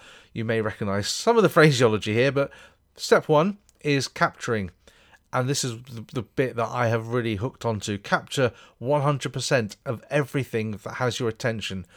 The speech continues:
whether it's little, whether it's big, whether it's personal, or whether it's professional. Capture absolutely everything you need to do, and that is where Todoist does it for me. I put everything in there, and then I can sort through it. Th-, that's where the clarifying part of it comes in.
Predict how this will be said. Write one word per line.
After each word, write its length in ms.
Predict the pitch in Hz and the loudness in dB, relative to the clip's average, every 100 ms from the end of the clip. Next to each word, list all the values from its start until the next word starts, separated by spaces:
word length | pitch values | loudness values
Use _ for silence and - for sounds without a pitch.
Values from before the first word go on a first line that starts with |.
| - - | -20 -4
whether 260 | 113 113 104 | 0 0 0
it's 160 | 101 | -4
little, 460 | 131 160 180 175 - - - | -2 0 2 0 -2 -16 -2
whether 260 | 113 107 | 0 0
it's 120 | 104 98 | -4 -10
big, 500 | _ 151 151 147 - _ | _ 4 4 0 -10 _
whether 240 | 120 107 101 | -4 -4 -4
it's 100 | 95 | -8
personal, 800 | - - 165 139 160 156 147 - - | -6 -2 0 0 0 0 0 -4 -10
or 120 | - | 0
whether 240 | 120 151 165 | 4 4 2
it's 120 | 151 | -2
professional. 800 | - - 143 113 110 95 98 - _ _ _ - | -6 -4 -2 -4 -4 -2 -2 -6 _ _ _ -10
Capture 560 | - 147 - 127 110 - | -2 -2 -2 -2 -2 0
absolutely 640 | 139 143 - 143 123 117 - | 0 0 -2 -2 -2 -2 -2
everything 560 | 147 139 127 120 110 120 | 0 2 0 -2 -2 -4
you 100 | 113 | -4
need 220 | 120 - | -4 -6
to 80 | 110 | -2
do, 240 | 113 104 | -2 -2
and 200 | 104 113 | -4 0
that 140 | 139 | 0
is 160 | 131 113 | 0 0
where 180 | 117 107 | 0 0
Todoist 580 | - 104 147 110 - - - | -2 -2 0 0 -2 -8 -2
does 180 | 170 | 0
it 140 | 156 - | 0 -4
for 120 | 117 | -4
me. 380 | 117 147 139 131 - - - - | 0 0 0 -4 -12 -20 -12 -2
I 180 | 117 | -2
put 160 | 101 113 | 0 4
everything 440 | 135 139 113 101 | 6 6 2 0
in 120 | 98 95 | 0 0
there, 320 | 104 104 101 - _ | 0 0 -4 -12 _
and 220 | 95 101 107 | -4 -2 0
then 100 | 101 | -2
I 100 | 101 | -4
can 180 | 107 | -6
sort 320 | - 113 101 - | -4 -4 -4 -2
through 180 | 113 | 0
it. 160 | 101 82 117 | 0 -2 -4
Th-, 160 | 117 | -2
that's 260 | 127 - - | -2 -2 0
where 100 | 123 | 0
the 80 | 123 | 0
clarifying 800 | - 180 170 127 113 107 101 | 2 4 4 2 0 -2 -4
part 240 | - 104 98 | -4 -2 -2
of 60 | |
it 100 | 98 | -6
comes 300 | - 98 92 | -6 -6 -4
in. 160 | 95 | -6